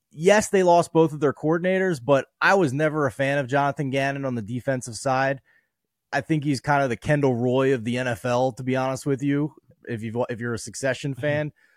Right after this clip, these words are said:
Speaker 1: Like, I think this is addition by subtraction. I, I don't think he was all that sharp, and I, I have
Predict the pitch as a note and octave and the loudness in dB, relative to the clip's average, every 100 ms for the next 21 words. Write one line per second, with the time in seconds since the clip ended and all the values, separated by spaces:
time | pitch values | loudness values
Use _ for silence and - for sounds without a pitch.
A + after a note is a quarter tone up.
0 | _ B2 C3 G2 D#3+ F#3+ E3+ D3+ C#3 C3 | _ -4 -4 -2 -2 -2 0 -2 -2 -4
1 | A2+ B2 B2 A2+ G#2+ - F2+ - A#2 F#2+ | -4 -4 -2 -2 -2 -4 -16 -8 -4 -4
2 | - G#2 F#2 A2 - B2 G2+ C#3+ D3 _ | -6 -12 -10 -8 -6 -6 -4 -4 -6 _
3 | C3+ B2 - B2 A#2+ A2 A2+ A2+ A2 G2 | -8 -8 -10 -10 -8 -6 -4 -2 -2 -4
4 | - G#2+ G2+ - _ _ _ _ - A2+ | -8 -6 -6 -8 _ _ _ _ -8 -4
5 | A2+ - A#2 A2+ F#2 _ - B2 G#2+ | -4 -2 -4 -4 -10 _ -8 -6 -6